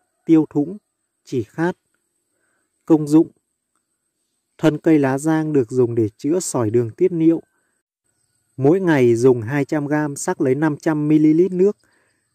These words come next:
chia làm nhiều lần uống trong ngày, dùng liền vài tháng. Rễ và lá, dùng hai mươi đến ba mươi gam sắc uống, chữa ăn không tiêu, đau bụng đầy chướng, phong thấp,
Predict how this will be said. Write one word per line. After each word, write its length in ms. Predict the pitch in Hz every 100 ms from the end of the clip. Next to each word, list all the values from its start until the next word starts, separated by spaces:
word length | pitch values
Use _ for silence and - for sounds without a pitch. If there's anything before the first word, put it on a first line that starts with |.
| _
chia 260 | - 170 156
làm 240 | 139 120
nhiều 200 | 123 123
lần 240 | 123 120
uống 340 | 120 143 131 160
trong 240 | - 160
ngày, 340 | 151 139 113 101 _ _ _ _
dùng 280 | 117 127
liền 300 | 127 131 123
vài 220 | 120 123 123
tháng. 360 | 123 127 156 196 _ _ _ _ _ _ _ _ _ _ -
Rễ 400 | 120 123 202 220
và 200 | 170 127
lá, 260 | 123 131 202 - _ _ _ -
dùng 260 | 120 131
hai 200 | 123 160
mươi 280 | 156 160 160
đến 220 | 139 139
ba 140 | 156 151
mươi 180 | 156
gam 300 | 151 151 151
sắc 220 | 143 185 190
uống, 460 | 147 131 185 196 - -
chữa 180 | 151
ăn 260 | 185 170 151
không 220 | - 156
tiêu, 400 | - 165 160 156 _ _
đau 260 | - 151 156
bụng 300 | 156 160 160
đầy 260 | 127 120 110
chướng, 280 | - 127 135 - _ _ _ _
phong 220 | - 160
thấp, 220 | 147 190